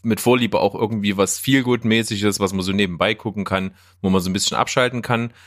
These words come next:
Äh, wir hatten es ja auch schon mal auch gerne eine Rom-Com oder irgend sowas. Und ebenso habe ich mir die Netflix-Produktion Set It Up angeguckt.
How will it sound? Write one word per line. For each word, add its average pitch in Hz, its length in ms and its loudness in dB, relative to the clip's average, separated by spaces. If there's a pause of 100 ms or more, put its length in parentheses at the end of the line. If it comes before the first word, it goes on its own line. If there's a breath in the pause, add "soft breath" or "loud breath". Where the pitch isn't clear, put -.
(500 soft breath)
Äh, 92 340 2
wir 92 80 2
hatten 101 200 0
es 95 100 -6
ja 101 80 4
auch 98 80 2
schon 101 160 -2
mal 98 100 4
auch 85 160 -4
gerne 101 200 0
eine 92 120 0
Rom-Com 107 540 2
oder 101 180 0
irgend 104 320 -2
sowas. 95 460 0 (320 soft breath)
Und 95 400 -2
ebenso 113 640 2
habe 113 180 0
ich 107 160 -4
mir 110 160 2
die 98 120 -2
Netflix-Produktion 107 1120 0
Set 120 280 0
It 104 240 -4
Up - 200 -4
angeguckt. 131 720 -4